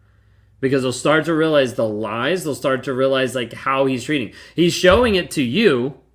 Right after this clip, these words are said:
and vicariously he's showing it to the kids. Because how it's affecting you is also affecting the kids. It's all interconnected. It's all intertied together. Okay?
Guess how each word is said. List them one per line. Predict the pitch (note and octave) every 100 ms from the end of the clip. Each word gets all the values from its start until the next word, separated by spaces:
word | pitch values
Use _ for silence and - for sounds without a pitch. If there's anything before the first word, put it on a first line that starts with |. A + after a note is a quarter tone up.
| _ _ _ _ D3
and | D3
vicariously | C#3 D3+ F#3+ G3 F3+ E3+
he's | C3+
showing | E3+ C#3+
it | B2
to | B2+
the | A2+
kids. | D3 G#2 -
Because | B2+ B2+ C3
how | - F3 F#3+
it's | F#3
affecting | D#3+ - E3+ E3+ D3
you | C#3+ G3
is | D3+
also | C#3+ -
affecting | B2+ C#3 B2 B2 G#2
the |
kids. | G2+ C#3 F#2 - _ _ _ _ _ - -
It's | G#2+
all | - C3+ C#3+ D3+ C#3+
interconnected. | C#3 B2+ C3 A#2+ A#2 - _ _ _ _ _ _
It's | A#2 A2+ -
all | C3 C3+ C3+ C3+
intertied | C3 A#2+ A#2+ A#2 A2
together. | G#2+ G#2+ - _ _ _ _ _ _ _ _ _ -
Okay? | A#2 B2